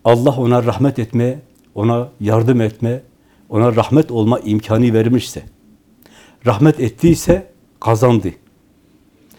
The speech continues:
Yok, rahmet etmediyse Allah ona imkan vermiştir, imtihana tabi tutmuştur.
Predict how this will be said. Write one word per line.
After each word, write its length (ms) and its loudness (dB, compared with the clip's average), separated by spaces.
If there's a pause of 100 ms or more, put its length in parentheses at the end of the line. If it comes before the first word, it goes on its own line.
(300)
Yok, 340 2 (440)
rahmet 380 -2
etmediyse 840 0 (560)
Allah 300 2
ona 380 -2 (440)
imkan 420 0
vermiştir, 600 -2 (280)
imtihana 480 -4
tabi 320 -2
tutmuştur. 520 -2